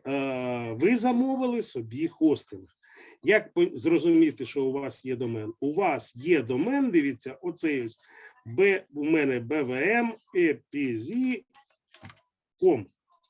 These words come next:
Тобто я в новій вкладочці відкриваю цей домен. О, немає зв'язку з сайтом.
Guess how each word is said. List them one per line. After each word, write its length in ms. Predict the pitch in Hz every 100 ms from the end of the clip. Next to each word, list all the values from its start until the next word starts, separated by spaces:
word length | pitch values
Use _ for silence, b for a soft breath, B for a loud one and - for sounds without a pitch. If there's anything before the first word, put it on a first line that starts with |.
| _
Тобто 340 | 185 185 117
я 200 | 127 208
в 40 | 202
новій 300 | 165 190 139
вкладочці 680 | - 113 110 143 - - 139 b b b
відкриваю 800 | - 175 - 226 240 240 208 143
цей 480 | 117 - 156 131 120 _ _ _ _ _ _ _ _ _ _ _ _ _ _ _ _ _ _ _
домен. 640 | 117 160 160 139 127 147 160 _ _ _ _ _ _ _ _ _ _ _ _ _ _ _ _ _ _ _ _ -
О, 240 | 139 107 _ _ _ _ _ _ _ _ _ _ -
немає 460 | 113 113 131 208 190
зв'язку 500 | 117 110 95 - 135
з 120 | -
сайтом. 400 | 104 101 104